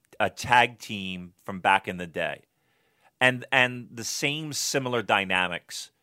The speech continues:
um, of having two guys that could technically be single stars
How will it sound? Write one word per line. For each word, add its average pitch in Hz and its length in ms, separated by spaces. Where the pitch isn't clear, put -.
um, 87 640
of 95 180
having 101 440
two 160 260
guys 101 420
that 92 280
could - 240
technically 131 600
be 113 500
single 139 440
stars 104 760